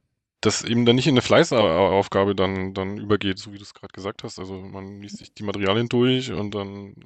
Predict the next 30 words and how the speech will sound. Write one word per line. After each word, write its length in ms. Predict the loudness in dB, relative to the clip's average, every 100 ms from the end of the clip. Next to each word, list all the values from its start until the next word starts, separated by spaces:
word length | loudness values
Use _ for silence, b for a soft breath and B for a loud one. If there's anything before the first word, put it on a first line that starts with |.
| -20 -16
äh, 160 | -12
liest 180 | -12 -16
man 80 | -20
sich 100 | -16
vielleicht 200 | -16 -10
den 60 |
ersten 200 | -12 -10
Teil 140 | -6 -4
nochmal 260 | 2 2
durch, 340 | 4 4 4 2
äh, 80 | -2
weil 260 | 0 0
man 120 | 2
dann 140 | 0 -2
erst 180 | -6 -12
die 60 |
Zusammenhänge 420 | -6 -4 -2 -2
versteht 360 | -4 -2 -2 0
und 120 | -2
dann 300 | -4 -8 -4
weiß 180 | 0 2
man 120 | 2
eigentlich 180 | 2 0
auch 100 | -2
schon, 120 | -4
was 100 | -8
passiert 320 | -10 -14 -12 -12
ist. 180 | -16 -20
Also 140 | -20
das, 240 | -20 -20